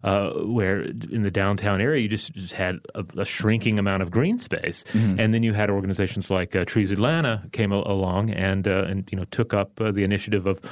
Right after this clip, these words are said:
Speaker 1: of planting more trees and, uh, and making sure that there, there were trees around, there were green spaces, there was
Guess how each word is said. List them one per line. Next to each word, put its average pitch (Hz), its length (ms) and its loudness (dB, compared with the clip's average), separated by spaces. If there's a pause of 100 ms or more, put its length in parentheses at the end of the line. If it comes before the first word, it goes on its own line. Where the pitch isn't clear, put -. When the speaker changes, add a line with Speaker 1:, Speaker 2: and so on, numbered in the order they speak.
(180)
Speaker 1:
of 95 160 2 (120)
planting 117 460 2
more 107 220 2
trees 104 680 0
and, 92 260 0
uh, 95 200 2
and 98 160 2
making 107 260 0
sure 104 240 0
that 98 180 0
there, 104 140 2 (160)
there 101 160 0
were 127 300 2
trees 92 340 0
around, 87 160 0
there 95 100 2
were 123 140 2
green 98 280 2
spaces, 85 420 -2
there 95 100 2
was 107 240 2